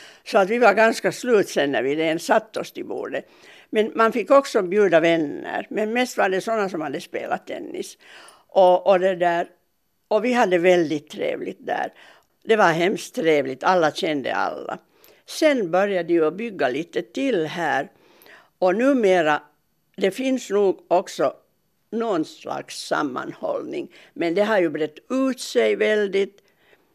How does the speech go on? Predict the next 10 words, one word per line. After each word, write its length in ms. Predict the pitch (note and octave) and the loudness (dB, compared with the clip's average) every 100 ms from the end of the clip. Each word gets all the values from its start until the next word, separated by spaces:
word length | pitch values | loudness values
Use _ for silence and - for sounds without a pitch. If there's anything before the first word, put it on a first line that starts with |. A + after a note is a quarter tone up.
| _ | _
Och 120 | F#3 | 0
det 100 | F#3 | 0
går 240 | F#3+ G#3+ G3 | 2 4 4
ju 120 | D#3+ | 2
på 160 | - - | -2 -4
finska 500 | E3 D3+ D#3+ - B2+ | -2 -4 -6 -6 -2
mest. 520 | A3+ B3 - - - _ - - _ | -2 -2 -6 -12 -16 _ -20 -20 _
Men 300 | - G#3+ G3 | -2 0 2
att 160 | F#3 F3+ - _ - | 0 -2 -6 _ -4
det, 260 | G#3 G#3 | 0 0